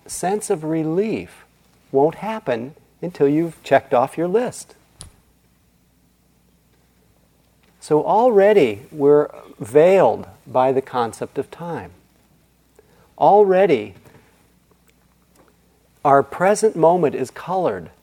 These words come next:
with the view that it's not quite there yet. And that happiness is sometimes in the future.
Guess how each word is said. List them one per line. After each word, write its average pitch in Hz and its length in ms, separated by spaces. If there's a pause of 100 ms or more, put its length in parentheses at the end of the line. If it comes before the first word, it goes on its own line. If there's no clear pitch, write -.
(380)
with 143 260
the 143 80
view 131 480
that 120 220
it's 185 260
not 113 380 (320)
quite 127 360
there 160 240
yet. 92 320 (4000)
And 127 240
that 127 140 (640)
happiness 113 500
is 147 80
sometimes 110 500
in 123 60
the 113 60
future. - 460